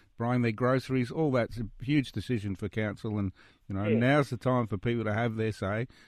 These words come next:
Speaker 1: Get on the council website. Uh, just Google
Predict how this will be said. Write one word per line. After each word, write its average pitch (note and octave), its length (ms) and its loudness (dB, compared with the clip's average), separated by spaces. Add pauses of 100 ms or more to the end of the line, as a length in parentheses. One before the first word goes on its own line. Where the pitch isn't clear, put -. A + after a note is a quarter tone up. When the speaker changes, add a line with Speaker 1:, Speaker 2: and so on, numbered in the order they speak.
(120)
Speaker 1:
Get C3+ 120 0
on C#3+ 160 2
the A#2+ 80 -2
council B2 400 -6
website. A#2+ 520 2 (440)
Uh, G#2+ 520 -4 (400)
just - 240 -6 (120)
Google B2+ 480 2